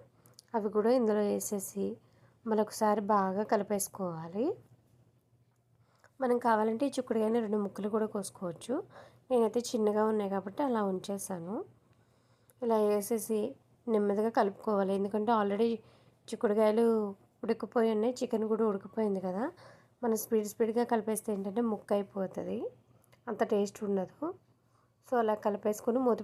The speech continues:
పెట్టేసుకొని ఒక ఐదు నిమిషాలు ఉంచాలి. ఐదు నిమిషాల తర్వాత చూసారు కదా ఆయిల్ అనేది బయటకు వస్తుంది అనగా, అప్పుడు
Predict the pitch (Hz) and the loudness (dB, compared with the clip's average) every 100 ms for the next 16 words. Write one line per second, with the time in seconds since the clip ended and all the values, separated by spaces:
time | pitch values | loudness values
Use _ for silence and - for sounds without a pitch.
0 | 208 202 196 - 226 302 370 - _ _ | -4 -2 -4 -2 0 0 -4 -12 _ _
1 | - - 214 208 202 202 226 208 185 190 | -8 2 2 4 2 0 0 0 -2 -6
2 | 175 196 349 - _ - _ _ _ 220 | -6 -6 -6 -10 _ -20 _ _ _ -4
3 | 208 220 220 240 226 226 208 208 214 254 | 0 0 0 0 2 2 2 0 -4 -4
4 | 240 202 220 202 208 196 196 202 214 208 | -4 -2 -2 0 0 0 0 2 2 0
5 | 196 190 190 202 196 - 202 190 185 180 | 0 -2 -2 -8 -8 -6 -2 0 -2 -4
6 | 208 370 - _ - - _ - 254 - | -4 -6 -8 _ -20 -20 _ -4 -2 2
7 | 226 | 2